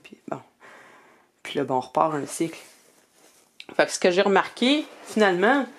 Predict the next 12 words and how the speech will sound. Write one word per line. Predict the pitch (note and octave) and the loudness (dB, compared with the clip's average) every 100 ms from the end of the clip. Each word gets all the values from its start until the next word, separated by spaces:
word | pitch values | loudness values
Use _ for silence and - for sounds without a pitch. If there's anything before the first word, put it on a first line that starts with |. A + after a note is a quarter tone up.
| - _ | -20 _
c'est | - G3 | -6 -4
que | |
c'est | - G3 | 0 2
jamais | F#3 G3 A3 | 2 2 2
le | |
bon | F#3 F#3 | 4 2
moment. | F3+ F3 G#3+ E3+ - _ _ _ | 2 2 0 -2 -14 _ _ _
C'est | - G3+ | -2 0
jamais | F3 F#3 A3 | 2 4 4
la | F3+ | 4
bonne | F3+ F3+ | 2 0
saison. | F3+ D#3+ D#3+ G3+ | -2 -2 0 0